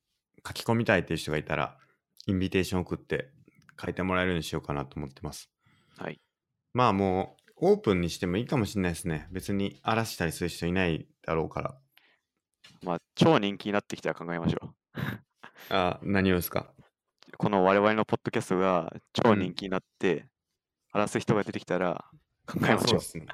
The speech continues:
Speaker 1: そうですね。じゃあ、あの、一旦オープンにして自由に書き込めるといいかなっていうふうにしますか。
Speaker 2: はい。それでもいいと思います。
Speaker 1: そうですね。まあ、どうせないでしょうし。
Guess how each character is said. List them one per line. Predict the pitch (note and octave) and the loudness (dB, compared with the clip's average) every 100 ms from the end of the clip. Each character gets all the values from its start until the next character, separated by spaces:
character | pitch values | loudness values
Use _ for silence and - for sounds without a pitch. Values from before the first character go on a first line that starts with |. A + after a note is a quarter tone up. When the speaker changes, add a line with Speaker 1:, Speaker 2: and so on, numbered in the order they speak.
| - - | -14 -8
Speaker 1:
そ | - | -4
う | G#2+ | -4
で | |
す | - E2+ | -4 -12
ね。 | - - | -14 -4
じ | A2 | 2
ゃ | G2 D#2+ - | 4 4 0
あ、 | E2+ D#2+ | -2 -2
あ | |
の、 | D#2 | -4
一 | - C3+ | -6 -2
旦 | D3 C#3 C3 | 2 4 4
オ | C#3 | 4
ー | |
プ | C3+ | 4
ン | E2+ | 2
に | D2+ | 2
し | - | 0
て | F#2 F2+ - | 2 2 0
自 | E2+ E2+ | -8 -2
由 | G#2+ F#2 | 0 2
に | D2+ C#2+ | -2 -8
書 | F2 | -16
き | - | -8
込 | E2+ | -6
め | E2 | -4
る | D2+ | -4
と | - D#2 - _ _ - | -2 -2 -4 _ _ -6
い | F2+ | -4
い | |
か | D#2+ D#2 | -2 0
な | D#2 | 0
っ | - | 0
て | E2 | -2
い | |
う | D2+ | -2
ふ | D2+ | -4
う | |
に | C#2+ | -6
し | - | -8
ま | D2 | -10
す | - | -10
か。 | - - _ _ _ _ | -18 -20 _ _ _ _
Speaker 2:
は | _ | _
い。 | _ _ _ | _ _ _
そ | - A#2+ | 0 4
れ | A2+ | 4
で | |
も | F2+ D#2+ - | 4 -2 -6
い | F#2 | -6
い | |
と | D#2+ | -4
思 | D#2+ | -4
い | |
ま | D#2 | -6
す。 | - - - | -6 -6 -8
Speaker 1:
そ | - A2 | -10 -8
う | G2 | -8
で | |
す | - - | -10 -10
ね。 | D#2 - - | -10 -10 -6
ま | G2+ F#2 - - | 0 0 0 -8
あ、 | _ F2+ | _ -4
ど | G#2 | -2
う | |
せ | G#2 B2 - - _ _ - | 2 2 0 -8 _ _ -6
な | F#2+ F#2+ | 0 2
い | G#2+ | 4
で | |
し | F2 E2+ | 2 -2
ょ | |
う | D2 | -4
し。 | - - | -8 -12